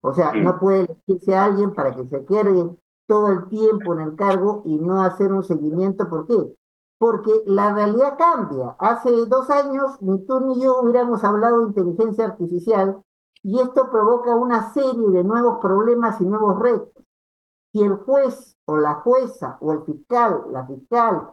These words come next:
Speaker 1: el miembro del tribunal, el miembro, la, la, la, la, la integrante de la, del, del, de la junta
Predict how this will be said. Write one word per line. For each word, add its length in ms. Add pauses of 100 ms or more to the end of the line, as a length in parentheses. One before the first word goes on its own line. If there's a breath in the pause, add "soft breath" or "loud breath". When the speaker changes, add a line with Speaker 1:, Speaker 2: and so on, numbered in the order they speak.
(140)
Speaker 1:
el 180
miembro 380
del 100
tribunal, 640
el 100
miembro, 540
la, 200
la, 440
la, 260
la, 240
la 160
integrante 640
de 160
la, 180
del, 380
del, 320
de 140
la 140
junta 560